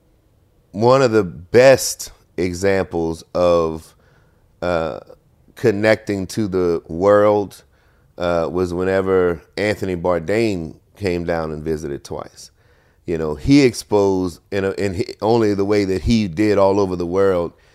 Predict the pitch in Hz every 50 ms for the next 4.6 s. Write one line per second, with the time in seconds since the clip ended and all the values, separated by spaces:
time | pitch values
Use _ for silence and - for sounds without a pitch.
0 | _ _ _ _ _ _ - 117 123 117 104 - - 104 101 98 95 - - 92
1 | 87 - - - 110 104 98 - - 80 85 - - 104 92 87 - - 73 -
2 | - - 80 69 65 - - - - _ _ _ _ _ _ _ _ _ _ _
3 | _ _ _ _ _ _ _ 85 92 98 - - 120 110 104 87 95 92 82 73
4 | 76 78 85 98 107 110 107 98 - - _ _